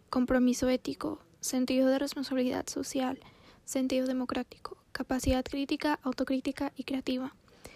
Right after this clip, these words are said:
conocimiento disciplinar, conocimiento pedagógico, competencias de investigación educativa, aprendizaje autónomo y permanente, dominio de las técnicas de la información y comunicación,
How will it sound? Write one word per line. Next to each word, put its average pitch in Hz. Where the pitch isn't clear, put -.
conocimiento 269
disciplinar, 262
conocimiento 254
pedagógico, 254
competencias 262
de 277
investigación 269
educativa, 269
aprendizaje 254
autónomo 277
y 254
permanente, 262
dominio 247
de 262
las 277
técnicas 254
de 269
la 262
información 247
y 254
comunicación, 262